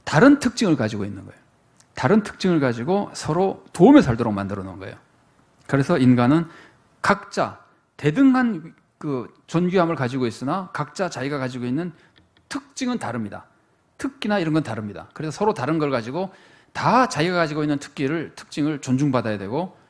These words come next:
남의 특징을 존중해야 되고 그 서로 다른 걸 가지고 서로 협력하며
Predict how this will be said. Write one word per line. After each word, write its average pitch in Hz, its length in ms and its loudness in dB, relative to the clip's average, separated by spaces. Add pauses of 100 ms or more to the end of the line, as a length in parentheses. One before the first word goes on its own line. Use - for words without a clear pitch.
(160)
남의 127 220 0
특징을 139 280 -2
존중해야 120 420 0
되고 110 480 -6
그 147 100 -6
서로 202 280 0
다른 151 340 -2
걸 147 160 2
가지고 131 480 -2 (320)
서로 143 360 0
협력하며 202 760 4